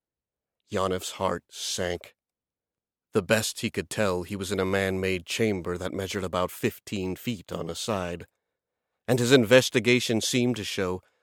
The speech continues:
that other than the crack through which he crawled, there were no other entrances or exits. He was good and truly trapped. Yanov dragged himself to the side of the room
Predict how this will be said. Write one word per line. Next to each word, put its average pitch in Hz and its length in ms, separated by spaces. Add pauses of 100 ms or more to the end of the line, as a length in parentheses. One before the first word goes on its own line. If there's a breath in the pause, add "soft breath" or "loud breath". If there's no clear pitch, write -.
(120)
that 110 140
other 107 220
than 101 180
the 95 80
crack 104 360 (100)
through 101 160
which 104 180
he 90 140
crawled, 95 500 (600)
there 107 140
were 101 180
no 104 320
other 90 260
entrances 90 760 (400)
or 104 160
exits. - 640 (960)
He - 160
was 95 240
good 95 400 (320)
and 90 180
truly 90 540 (340)
trapped. - 560 (1200)
Yanov 117 380
dragged 113 460
himself 95 480
to 107 100
the 92 80
side 98 320
of 95 100
the 101 100
room 95 280